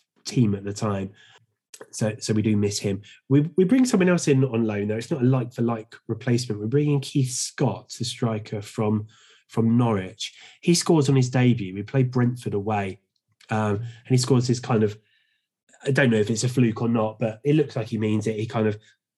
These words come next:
hooks the ball over his shoulder and across the goal and into the, into the far corner. Craig Ramage, by this point, has, has not featured in the team very much. He has been offered a new contract, but he's turned it down, whether that's due to,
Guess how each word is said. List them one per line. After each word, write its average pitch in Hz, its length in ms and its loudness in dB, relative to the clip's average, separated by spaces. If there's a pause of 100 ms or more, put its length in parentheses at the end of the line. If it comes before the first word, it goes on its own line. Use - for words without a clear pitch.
(100)
hooks - 360 -2
the 135 100 2
ball 101 260 0
over 101 260 0
his 101 100 -2
shoulder 98 440 -2
and 95 140 -8
across - 320 -8
the 110 80 -8
goal 98 260 -4
and 101 160 -2
into 95 220 -8
the, 95 160 -10 (360)
into 107 240 -2
the 98 140 -4
far 98 240 -4
corner. 104 440 -2 (800)
Craig 147 320 2
Ramage, 135 420 2
by 101 140 -2
this 101 180 -4
point, 95 380 -8
has, 101 340 -2
has 104 300 -6 (440)
not 160 300 2
featured 135 400 2
in 123 80 4
the 123 80 4
team 120 280 0
very 107 200 0
much. 90 440 -8
He 127 100 0
has 196 220 2
been 160 200 4
offered 139 240 2
a 127 60 4
new 123 200 4
contract, 123 720 -4 (260)
but 113 80 -14
he's 113 120 -4
turned 113 320 0
it 107 140 -6
down, 95 440 -6 (420)
whether 113 340 0
that's 101 260 -6
due 104 240 -2
to, 98 500 -4